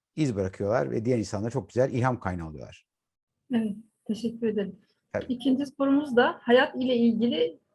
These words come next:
Speaker 2: bize tavsiyeleriniz nelerdir?
Speaker 1: Hmm, okey. Valla bence ilk önce insanın kendisini keşfetmesi lazım.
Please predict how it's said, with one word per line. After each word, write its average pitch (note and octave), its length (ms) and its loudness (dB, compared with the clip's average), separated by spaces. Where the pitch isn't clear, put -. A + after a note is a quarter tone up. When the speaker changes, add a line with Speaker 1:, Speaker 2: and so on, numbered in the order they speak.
Speaker 2:
bize A3+ 280 0
tavsiyeleriniz A3+ 840 2
nelerdir? G#3 600 -2
Speaker 1:
Hmm, - 280 -8
okey. B2 280 -4
Valla C3 200 2
bence E3+ 260 4
ilk G3 160 2
önce A#2+ 380 2
insanın C3+ 500 -2
kendisini E3 420 6
keşfetmesi - 540 -2
lazım. - 340 -14